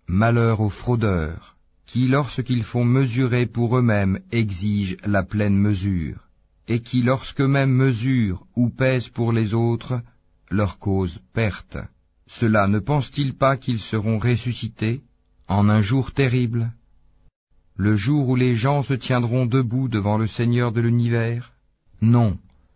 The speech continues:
Mais en vérité, le livre des libertins sera dans le Sijin. Et qui te dira ce qu'est le Sijin ? Un livre déjà cacheté,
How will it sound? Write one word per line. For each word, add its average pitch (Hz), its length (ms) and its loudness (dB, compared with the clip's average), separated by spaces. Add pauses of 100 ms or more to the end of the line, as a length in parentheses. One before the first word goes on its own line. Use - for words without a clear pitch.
(300)
Mais 120 160 4
en 123 80 4
vérité, 120 500 2
le 110 140 2
livre 113 360 0
des 110 120 0
libertins 113 640 0
sera 107 480 -2
dans 101 120 -2
le 101 160 -2
Sijin. 98 600 -2 (880)
Et 107 160 2
qui 165 180 0
te - 100 0
dira 85 440 2
ce - 160 -4
qu'est 98 240 2
le 98 80 2
Sijin ? 90 540 -2 (760)
Un 107 180 2
livre 120 460 0
déjà 117 400 0
cacheté, 123 580 -4